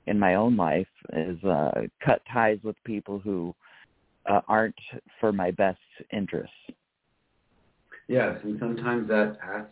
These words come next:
Speaker 2: you know, sometimes that has to happen. Sometimes you can discern, look, I, I can love and send support from afar, but if,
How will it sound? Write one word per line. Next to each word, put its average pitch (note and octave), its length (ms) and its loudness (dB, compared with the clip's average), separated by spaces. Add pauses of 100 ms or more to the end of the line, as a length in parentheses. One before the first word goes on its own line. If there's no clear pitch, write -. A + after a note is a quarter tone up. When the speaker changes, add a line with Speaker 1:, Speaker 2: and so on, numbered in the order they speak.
(100)
Speaker 2:
you F#2 140 -4
know, E2+ 180 -2
sometimes G#2+ 360 2
that G#2 180 4
has G2+ 300 -4
to F#2+ 80 -2
happen. - 380 -6 (180)
Sometimes F2+ 380 -2
you F#2 100 0
can G2+ 140 2
discern, F#2 480 4
look, F#2+ 260 4
I, D#2 160 -2 (460)
I F2+ 140 4
can E2 380 2 (360)
love G#2+ 420 6
and E2 380 -2
send G2+ 300 -2
support F#2+ 600 0 (300)
from F2+ 160 -2
afar, G#2 640 4 (340)
but E2 480 2 (480)
if, F2 180 0